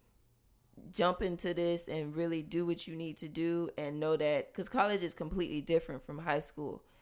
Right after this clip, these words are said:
Well, when you go to a big college, like, if you go to a community college, then you pretty much, it's not this, it's not as hard as it is going off to school.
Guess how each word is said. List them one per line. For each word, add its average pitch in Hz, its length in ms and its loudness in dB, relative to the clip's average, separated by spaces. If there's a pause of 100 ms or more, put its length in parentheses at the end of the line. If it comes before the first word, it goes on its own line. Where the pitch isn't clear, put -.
(160)
Well, 165 180 8
when 165 140 0
you 175 180 -4
go 180 300 4
to 160 580 -2 (560)
a 151 460 4 (240)
big 175 240 4 (340)
college, 151 440 -2
like, 147 120 0
if 165 80 -8
you 196 120 -2
go 196 140 4
to 180 140 -4
a 170 60 -2
community 170 460 -2
college, 165 460 0
then 151 300 -4
you 165 140 -10
pretty 165 220 -4
much, 151 340 -4 (300)
it's 160 160 -4
not 175 300 4
this, 156 240 -2
it's - 220 -2
not 185 180 2
as 156 120 2
hard 160 260 2
as 151 140 -2
it 147 100 -2
is 147 180 -2
going 147 260 -2
off 139 260 -2
to 143 80 -10
school. - 380 -8